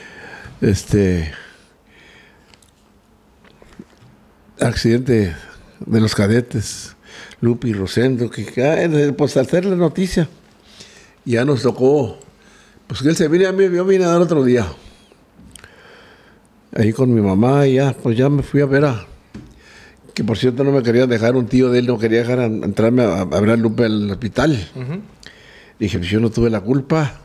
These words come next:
Speaker 2: <laughs>
Speaker 1: "Pues, tú venías a traer la camioneta." "Pues sí, pero"
Speaker 2: ¿Quién manejaba la camioneta? ¿Usted?
Speaker 1: Yo la traía, pues,
Speaker 2: Sí.
Speaker 1: era la mía, la camioneta mía.
Speaker 2: Ok.
Speaker 1: Entonces, este, la acababa de sacar yo esa camioneta.
Speaker 2: Era nuevecita.
Speaker 1: Nuevecita.
Speaker 2: Hijo de su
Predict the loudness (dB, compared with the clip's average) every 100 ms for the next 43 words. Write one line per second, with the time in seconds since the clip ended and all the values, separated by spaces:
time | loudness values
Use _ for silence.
0 | _ -20 -14 -14 -12 -14 -18 _ -10 -8
1 | -8 -4 2 2 2 2 2 2 0 0
2 | 0 0 -2 -6 -2 2 2 2 0 2
3 | 0 -2 -2 0 0 2 2 0 -2 -6
4 | -8 -6 -6 0 -2 0 0 2 0 0
5 | 2 0 0 -2 0 0 0 2 2 0
6 | -2 0 2 2 0 -6 -10 -8 -4 -6
7 | -6 -14 -16 -8 -8 -2 0 2 0 0
8 | -2 0 -2 -2 -8 -6 -6 -4 -2 0
9 | -2 -4 -4 -2 -2 -2 -2 0 -2 0
10 | -2 -2 -2 -2 0 -2 -4 -6 -10 -14
11 | -20 _ -2 -2 -2 -4 -4 -4 -10 _
12 | -8 -8 -8 -14